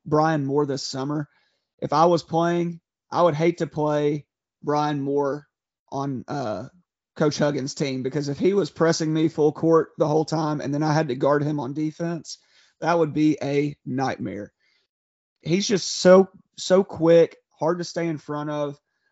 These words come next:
Um, you know, watching some of his film, he finishes around the basket really well, over, uh, a lot bigger defenders. I think one of my concerns with him was, um, him being able to share the ball, being the guy at his juco,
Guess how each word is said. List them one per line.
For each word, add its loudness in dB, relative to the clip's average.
Um, -6
you -8
know, -2
watching 2
some -4
of -4
his -4
film, -2
he -6
finishes -8
around -6
the -8
basket -8
really -2
well, -6
over, -2
uh, -4
a -6
lot -2
bigger -2
defenders. -6
I -4
think -2
one 0
of -2
my -2
concerns -4
with -2
him 0
was, 0
um, -6
him -2
being -2
able -2
to -6
share -2
the -4
ball, -2
being -2
the -4
guy -4
at -6
his -10
juco, -4